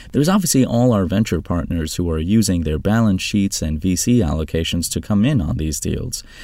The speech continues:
There's cash backed on Immutable's balance sheet, and there's also the foundation's grants, which are specifically designed for this purpose,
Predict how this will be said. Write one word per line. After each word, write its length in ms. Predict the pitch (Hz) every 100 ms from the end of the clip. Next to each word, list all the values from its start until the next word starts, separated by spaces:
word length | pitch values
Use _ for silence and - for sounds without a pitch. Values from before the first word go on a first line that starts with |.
| -
There's 260 | - 98 -
cash 440 | - 143 101 -
backed 420 | - 90 95 - -
on 320 | 80 80 78
Immutable's 680 | - 90 92 98 85 82 76
balance 400 | - 82 104 85
sheet, 260 | - 80 - - - -
and 80 | 127
there's 140 | 147
also 220 | 175 196 180
the 120 | 135
foundation's 720 | - 110 95 107 - 92 85
grants, 540 | - 98 117 82 - -
which 220 | 117 110
are 220 | 98 85 85
specifically 640 | - - 107 98 87 87
designed 540 | 78 76 104 107 80
for 200 | - 139
this 200 | 127 76
purpose, 400 | - 73 73 -